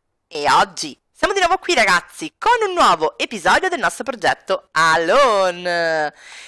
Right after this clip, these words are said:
Eccoci tornati, ragazzi, ho proprio ripreso da dove ci eravamo lasciati, perché avevo salvato qui e ho detto: "Va bene, ma cerchiamo di goderci", fra virgolette, goderci, perché sto poveraccio, ragazzi, può godersi qualcosa nella sua vita, io la vedo molto improbabile,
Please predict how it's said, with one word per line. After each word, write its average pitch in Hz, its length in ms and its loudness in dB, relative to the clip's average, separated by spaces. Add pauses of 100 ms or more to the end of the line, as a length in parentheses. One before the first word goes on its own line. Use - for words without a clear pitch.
(240)
Eccoci - 400 -4
tornati, 320 380 0
ragazzi, 254 440 0
ho 330 100 2
proprio 254 320 0
ripreso 220 560 -2
da 220 120 -2
dove 208 220 0
ci - 100 -8
eravamo 175 560 0
lasciati, 170 840 -4 (460)
perché - 240 -6
avevo 196 220 -2
salvato 185 480 -2
qui 214 220 -6
e 196 40 0
ho 175 60 -4
detto: 170 240 -10
"Va 311 100 0
bene, 170 220 -2
ma 175 320 -2
cerchiamo 381 500 -4
di 226 140 -6
goderci", 202 880 -2
fra - 140 -6
virgolette, 156 580 -8
goderci, 156 500 -6
perché - 220 -16
sto - 160 -14
poveraccio, 151 540 -2
ragazzi, 143 500 -4 (300)
può 185 160 -2
godersi 175 400 -4
qualcosa 190 420 0
nella 170 220 0
sua 185 120 -4
vita, 180 200 -4
io 165 100 -2
la 156 80 0
vedo 147 180 -8
molto 160 280 -8
improbabile, 147 560 -6